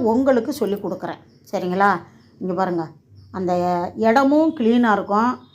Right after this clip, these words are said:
அதே மாதிரி நம்மளுக்கு வேலையும் மிச்சம். ஒரு தடவை அந்த பேப்பர்ல எண்ணெய் தடவுனோம்னா, அந்த எண்ணெயில தான் நம்ம வச்சு செய்ய போறோம். இந்த பேப்பரை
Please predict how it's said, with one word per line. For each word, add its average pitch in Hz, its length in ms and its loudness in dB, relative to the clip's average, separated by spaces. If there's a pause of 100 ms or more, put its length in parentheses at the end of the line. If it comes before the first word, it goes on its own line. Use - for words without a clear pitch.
(600)
அதே 233 260 6
மாதிரி 240 440 2 (500)
நம்மளுக்கு 254 460 2
வேலையும் 254 520 4
மிச்சம். 226 580 -4
ஒரு 240 340 0
தடவை 311 320 2
அந்த 233 180 0
பேப்பர்ல 233 600 0
எண்ணெய் 226 320 0
தடவுனோம்னா, 196 640 0 (600)
அந்த 233 300 2
எண்ணெயில 254 520 2
தான் 277 160 0
நம்ம 226 160 0
வச்சு 202 280 -4
செய்ய 214 260 -2
போறோம். 208 400 -4 (580)
இந்த 196 260 -2
பேப்பரை 285 460 4